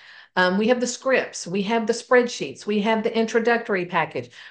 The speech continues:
we have the, um, all the videos to help you through this. So, and, and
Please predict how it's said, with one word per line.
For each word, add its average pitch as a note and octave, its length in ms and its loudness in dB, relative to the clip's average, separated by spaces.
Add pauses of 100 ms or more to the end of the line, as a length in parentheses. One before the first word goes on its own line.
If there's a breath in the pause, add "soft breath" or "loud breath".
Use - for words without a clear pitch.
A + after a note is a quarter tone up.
(140 loud breath)
we A3+ 260 0
have A3 500 4
the, A3+ 500 2 (160)
um, E3+ 640 4 (720)
all G3+ 220 8
the A3 80 2
videos G3 640 2
to F3 60 2
help F3+ 300 -2
you F3 100 -8
through F#3 300 -2
this. - 400 -8 (460)
So, C#4+ 260 6
and, B3+ 320 2
and A3+ 280 4